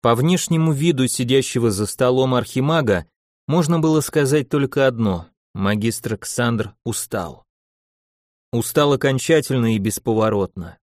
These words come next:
Сгорбленные плечи, безвольная голова, упавшие на сцепленные в замок руки. Тусклая и какая-то поникшая аура.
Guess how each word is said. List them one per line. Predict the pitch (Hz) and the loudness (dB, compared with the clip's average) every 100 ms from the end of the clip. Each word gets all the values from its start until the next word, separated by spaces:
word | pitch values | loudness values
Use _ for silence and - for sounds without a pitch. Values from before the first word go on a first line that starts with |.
| _ _ _ - | _ _ _ -10
Сгорбленные | 95 104 143 139 131 123 113 | -8 0 0 2 0 2 0
плечи, | 95 117 123 113 - 90 - | 0 2 2 0 -6 -10 -10
безвольная | 95 104 101 127 131 113 98 | -6 -4 0 0 0 0 -2
голова, | 101 98 87 104 113 | 0 0 0 0 2
упавшие | 101 95 107 - - 101 | 0 0 0 -2 -2 -2
на | 98 | -2
сцепленные | 98 - 107 95 95 92 90 | -4 -4 -4 -2 -2 -2 -2
в | 85 | -4
замок | 90 90 90 - | -4 -2 -4 -4
руки. | 92 87 - 85 - _ _ _ _ _ _ _ _ | -6 -6 -8 -14 -14 _ _ _ _ _ _ _ _
Тусклая | 202 220 - 185 180 170 | -2 -2 2 4 4 4
и | - 143 | 2 -2
какая-то | 123 131 139 147 139 131 | 0 0 2 2 2 0
поникшая | 139 135 135 135 - 135 131 - | -2 -2 -2 -6 -4 0 0 -2
аура. | 135 135 92 90 - | -2 0 -2 -8 -16